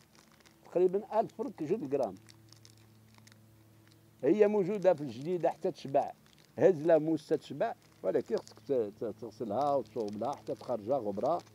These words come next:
هادي سونابيل لاكاغاكاغ. تتقوم نفس المقام ديال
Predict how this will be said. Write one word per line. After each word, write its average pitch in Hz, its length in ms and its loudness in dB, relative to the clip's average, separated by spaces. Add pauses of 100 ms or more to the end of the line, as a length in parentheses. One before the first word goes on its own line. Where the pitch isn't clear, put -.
(260)
هادي 143 360 -4 (100)
سونابيل 147 560 -2 (100)
لاكاغاكاغ. 131 760 2 (360)
تتقوم 185 540 6 (160)
نفس 208 300 0
المقام 185 680 4 (560)
ديال 220 640 6